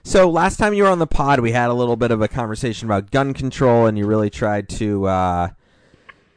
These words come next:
you know, nail home the point that the government is not necessarily a entity that you can trust in the long run, um,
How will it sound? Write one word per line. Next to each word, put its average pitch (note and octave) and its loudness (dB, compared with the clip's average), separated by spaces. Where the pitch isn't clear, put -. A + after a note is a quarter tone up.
you E3+ -2
know, A#2+ 2
nail A2+ 0
home A#2 -2
the G#2 -2
point G#2+ -4
that G2 -4
the G#2 -6
government A2+ -6
is G2+ -8
not G#2 -4
necessarily G2 -8
a F#2 -6
entity A2 -6
that G2+ -4
you F#2+ -8
can G2+ -10
trust G2 -6
in G#2 -8
the F#2+ -6
long F#2 -6
run, F2+ -8
um, F2 -8